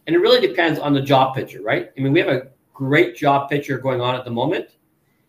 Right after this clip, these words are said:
um, which I think prevents us from a, a big hard landing or long-lasting recession. Um, and I think that will be the key. Now, if we do have a hard landing, for sure we'll get rate cuts. Um,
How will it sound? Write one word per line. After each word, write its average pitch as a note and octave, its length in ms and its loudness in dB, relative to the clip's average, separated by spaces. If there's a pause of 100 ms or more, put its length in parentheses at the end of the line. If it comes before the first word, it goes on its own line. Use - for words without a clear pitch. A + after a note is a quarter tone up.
(140)
um, A#2 500 2
which C#3 180 -4
I C3+ 60 0
think C#3 240 -6
prevents D3+ 420 2
us C#3+ 140 -2
from B2 160 -6
a, A2+ 360 -4
a - 60 -14
big D3+ 460 4 (120)
hard C#3 260 2
landing C3+ 400 -2
or A#2 320 -2
long-lasting B2 880 -2
recession. G#2+ 600 -8 (640)
Um, A2+ 440 0 (300)
and B2+ 80 -4
I B2+ 80 -2
think D3 220 -4
that C#3+ 180 2
will D3 80 -2
be C3+ 100 0
the B2 140 -6
key. D3+ 480 -4 (400)
Now, D3+ 160 2
if D3 80 -2
we C#3+ 80 2
do E3 160 0
have F3+ 120 4
a D3+ 60 -2
hard D3 240 4
landing, C3+ 460 0
for C3 80 -8
sure D#3+ 180 -2
we'll C3+ 120 0
get B2 140 -4
rate A2 200 -6
cuts. - 400 -8 (500)
Um, A2 520 0